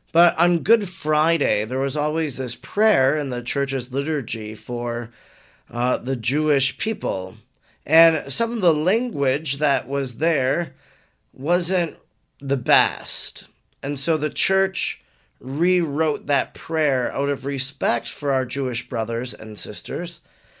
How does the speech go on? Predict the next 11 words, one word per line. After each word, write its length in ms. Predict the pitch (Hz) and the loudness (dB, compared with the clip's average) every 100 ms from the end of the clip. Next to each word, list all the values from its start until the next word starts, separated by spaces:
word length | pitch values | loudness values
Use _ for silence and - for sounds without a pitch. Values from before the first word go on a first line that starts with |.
| - _ | -20 _
We 160 | 156 151 | 0 2
realize 480 | 151 160 151 147 | 4 4 4 4
that 180 | 127 135 | 2 2
they 140 | 143 160 | 2 2
were 140 | 156 | 2
the 100 | 131 | 0
first 420 | 123 151 156 - | -2 -2 0 -2
to 100 | 143 | -2
receive 600 | 135 127 117 135 175 208 | -2 0 -2 0 -2 0
the 100 | 147 | -4
faith, 520 | - 110 95 151 - | -4 -6 -6 -8 -10